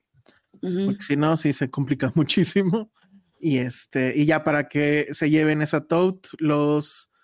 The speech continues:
Speaker 2: botones y el, el póster. A ver, denme dos segundos y ahorita voy a
Speaker 1: Uno,
Speaker 2: lograr
Speaker 1: dos.
Speaker 2: poner esa. Oh,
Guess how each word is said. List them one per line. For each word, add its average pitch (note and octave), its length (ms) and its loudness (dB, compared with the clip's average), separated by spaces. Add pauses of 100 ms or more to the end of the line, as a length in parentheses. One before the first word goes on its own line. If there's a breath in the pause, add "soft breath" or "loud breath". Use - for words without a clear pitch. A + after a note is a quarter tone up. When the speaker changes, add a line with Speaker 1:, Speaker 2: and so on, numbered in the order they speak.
(300)
Speaker 2:
botones F#3 640 0
y F3 220 2
el, D#3+ 420 4
el C3+ 840 -2
póster. F#3 380 0
A E3 100 2
ver, D#3+ 160 4
denme F#3+ 240 2
dos G3 360 0
segundos F3+ 560 0
y E3+ 40 0
ahorita D#3 520 -4 (560)
voy D3+ 180 -2
a D#3+ 80 4
Speaker 1:
Uno, A3+ 200 4
Speaker 2:
lograr D3+ 220 4
Speaker 1:
dos. D#3 140 -6
Speaker 2:
poner D3+ 460 0
esa. D3 400 -2
Oh, D3 640 0